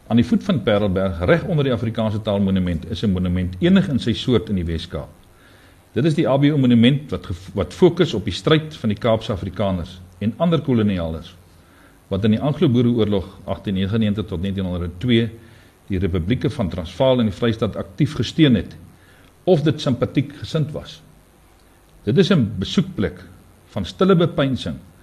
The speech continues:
waar bedink kan word watter leed en swaar kry ons voorouers in die A B O monument, A B O moes deurstaan om die beginsels van vryheid en reg en oor diegene wat daaroor gestry het.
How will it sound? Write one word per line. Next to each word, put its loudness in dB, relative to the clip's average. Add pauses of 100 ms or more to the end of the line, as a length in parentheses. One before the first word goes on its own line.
(560)
waar -4
bedink 0
kan 0
word 0
watter -2 (300)
leed 0
en -10
swaar 0
kry -2
ons -8
voorouers -2
in -4
die -6
A -4
B -4
O -6
monument, -6 (120)
A -2
B -4 (100)
O 0 (500)
moes -2
deurstaan -2 (380)
om -4
die -2
beginsels -2
van -12
vryheid 0
en -2
reg -4 (640)
en -4
oor 0
diegene 2
wat 0
daaroor -4
gestry -6
het. -12